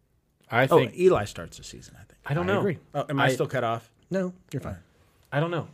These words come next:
Speaker 1: I think, uh, I think it's, the job is open at this point in time. I think it's a battle in, at training camp, and they threw, the Giants were the first ones that I can remember to actually start a rookie quarterback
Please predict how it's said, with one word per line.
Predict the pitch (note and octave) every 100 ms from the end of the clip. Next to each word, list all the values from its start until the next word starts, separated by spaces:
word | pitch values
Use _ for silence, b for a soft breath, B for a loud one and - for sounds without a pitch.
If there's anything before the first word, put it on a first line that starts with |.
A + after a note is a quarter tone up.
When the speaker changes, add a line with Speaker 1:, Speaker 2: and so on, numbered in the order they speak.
| _
Speaker 1:
I | B2+
think, | B2+ C#3+ C#3 C3
uh, | B2+ B2+ B2+ A#2+
I | A#2
think | - D#3+
it's, | D3+ -
the | -
job | G#2 B2 C3+ A2+
is | F2+
open | A#2 A#2+ G2 - _ _ _ -
at | A#2+
this | A2+ G2
point | G#2+ G2
in | G2
time. | G#2 G2 F#2+ - _ A2+
I | A2+
think | A#2
it's | A2+ G#2+
a |
battle | F#2+ G#2 A2+ A2+
in, | A2
at | G#2+ G#2+ D3+
training | A2 A2 A#2
camp, | A2+ C3+ - _ _ G#2+
and | G#2 G#2 G2+ b b b b - - _ _
they | A2+ B2+
threw, | C3 C#3+ D3 D3 C#3 - - b b b b -
the | G#2+
Giants | C3 F3 D#3+
were | D3+
the | B2+
first | C#3+ C3+
ones | C3+ C3 B2+ A#2
that | A2+
I | A#2+
can | B2+ A#2+
remember | A2 A2+ A2 A2+
to |
actually | G#2 A#2 - G#2+
start | - A#2 G#2
a |
rookie | G2+ G#2+ G2+
quarterback | - A2 G2+ G2 G2 F#2+